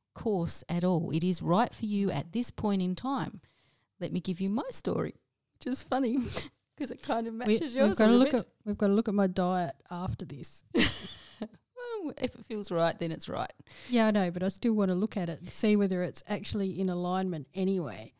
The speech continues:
Speaker 1: Mm, okay. Anyway, so I've also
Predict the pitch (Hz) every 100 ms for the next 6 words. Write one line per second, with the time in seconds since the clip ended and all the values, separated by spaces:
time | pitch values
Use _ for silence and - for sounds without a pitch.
0 | - 202 185 - 196 - 175 175 - -
1 | - - - _ _ 262 277 214 170 208
2 | 214 _ _ _ _ - 208 196 202 180
3 | - _ _ _ _ _ _ _ _ _
4 | _ _ - _ _ _ - 180 190 214
5 | 370 - 160 143